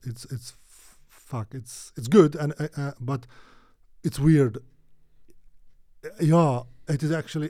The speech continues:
I think we are living in amazing times. This is, this is where it takes us, I don't know, but, uh, but it, it also made me smile. This,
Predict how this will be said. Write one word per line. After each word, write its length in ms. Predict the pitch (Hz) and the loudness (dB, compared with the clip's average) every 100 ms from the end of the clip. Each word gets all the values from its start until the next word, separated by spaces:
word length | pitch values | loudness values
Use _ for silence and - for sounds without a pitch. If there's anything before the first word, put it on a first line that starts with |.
| - | -8
I 140 | 147 | -8
think 180 | 143 165 | -4 0
we 80 | 160 | 2
are 40 | 147 | 2
living 180 | 151 143 | 0 -2
in 80 | 131 | -4
amazing 340 | 135 131 127 | -6 -6 -6
times. 260 | 123 143 160 | -6 -8 -8
This 140 | 123 | -10
is, 160 | 117 117 | -12 -12
this 100 | 117 123 | -12 -12
is 120 | 107 - - - - _ _ _ - 139 | -14 -16 -20 -20 -20 _ _ _ -14 -2
where 140 | 151 | 0
it 80 | 127 | 0
takes 200 | 147 - | -4 -6
us, 60 | 127 | -6
I 80 | 123 | -4
don't 100 | 127 | -4
know, 180 | 131 147 | -6 -6
but, 360 | 120 120 120 | -6 -8 -8
uh, 140 | 131 123 | -10 -8
but 240 | 123 123 | -8 -6
it, 140 | 135 127 | -8 -6
it 140 | 151 | -4
also 220 | 160 - | -4 -4
made 160 | 120 127 | -4 -4
me 80 | 120 | -6
smile. 200 | 131 117 | -8 -10
This, 160 | 117 | -12